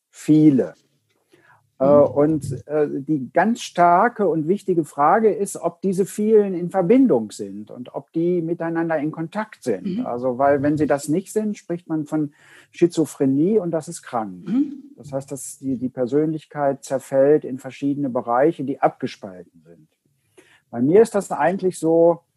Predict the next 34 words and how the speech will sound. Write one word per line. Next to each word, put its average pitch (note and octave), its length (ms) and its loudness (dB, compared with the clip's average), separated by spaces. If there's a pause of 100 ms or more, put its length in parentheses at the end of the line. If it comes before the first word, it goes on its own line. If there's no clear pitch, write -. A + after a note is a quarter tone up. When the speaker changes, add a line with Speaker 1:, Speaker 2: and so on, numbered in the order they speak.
(140)
Speaker 1:
das - 200 -12
würde C3 200 2
keiner B2+ 360 2
meinen, E3 680 4
wenn D3 160 4
er C#3 180 4
vor C3+ 160 -4
allen C#3+ 240 0
Dingen C#3+ 160 0
deine B2+ 240 0
Liste F3+ 360 2
da E3+ 160 4
gerade, F3 520 0 (540)
äh, C#3+ 160 0
<laughs> - 1300 -2
aufgezählt E3+ 540 0
bekommen F3 480 0
hat. F#3 200 -10 (1300)
Äh, C#3+ 220 2
ich - 260 -8
bin D#3+ 180 -2
ein C#3+ 260 -6
verhältnismäßig F3 1400 -2 (100)
fatalistischer A#2+ 960 -6
Mensch. A3 540 -8
Das C3+ 180 -16
heißt, C#3+ 280 -4
ich C3 120 -10
mache D3 240 -4
das, C#3 320 -6
was C#3+ 140 -12
auf - 180 -12
mich C3+ 140 -18
zukommt. G2 720 -4